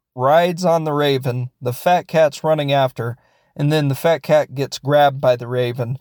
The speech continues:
and they fly to go get him. And <laughs> the raven drops the fat cat,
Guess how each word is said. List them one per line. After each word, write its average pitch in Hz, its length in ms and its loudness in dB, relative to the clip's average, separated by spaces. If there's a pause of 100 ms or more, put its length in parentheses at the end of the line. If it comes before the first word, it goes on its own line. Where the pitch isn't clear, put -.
(100)
and 143 120 -4
they 143 100 -2
fly 135 560 2
to 131 180 -6
go 127 380 -2
get 127 200 -2
him. 120 180 -8 (440)
And 127 340 -2
<laughs> - 60 -20
the 180 320 -2
raven 180 440 2
drops 143 480 0
the 131 100 -4
fat - 360 0
cat, 143 340 0